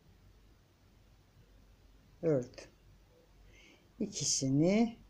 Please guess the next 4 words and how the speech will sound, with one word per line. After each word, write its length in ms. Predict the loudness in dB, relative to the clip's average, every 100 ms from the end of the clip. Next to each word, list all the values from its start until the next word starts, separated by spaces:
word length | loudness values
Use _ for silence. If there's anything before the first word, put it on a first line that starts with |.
| -20 -20 -20 _ -2
birlikte 580 | 0 0 -4 2 2 2
düz 240 | -2 0
ördüm. 440 | 0 0 -6 -14 -16 -18 -20 -20 -20 -20 _ _ _ _ _ _
Bir. 600 | 4 8 8 6 0 -12